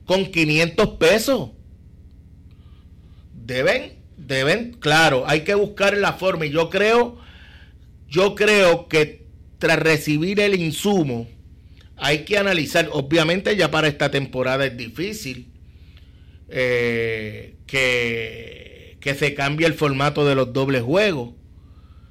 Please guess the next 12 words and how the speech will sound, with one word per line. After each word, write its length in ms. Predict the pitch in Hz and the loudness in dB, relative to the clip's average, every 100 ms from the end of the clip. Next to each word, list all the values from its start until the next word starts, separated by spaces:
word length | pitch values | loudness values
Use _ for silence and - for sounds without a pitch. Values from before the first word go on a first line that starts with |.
| - - - - - | -20 -20 -20 -20 -10
pero, 680 | - 156 151 147 143 135 135 | 0 2 2 2 0 -2 -4
pero 180 | 151 156 | -2 0
yo 200 | 160 175 | 0 0
creo 220 | 190 214 | 0 0
que 160 | 196 147 | 0 -2
ya 120 | 147 | 0
hay 200 | 165 160 | 0 -2
que 360 | 185 175 165 170 | -2 0 2 0
analizarlo, 880 | 165 180 190 - 247 277 247 - - | -2 -2 -2 -2 -2 0 -2 -4 -4
y 120 | 185 | 2
los 120 | 175 | 4
apoderados, 960 | 160 156 175 165 165 220 269 226 208 | 4 4 4 4 4 4 2 2 -2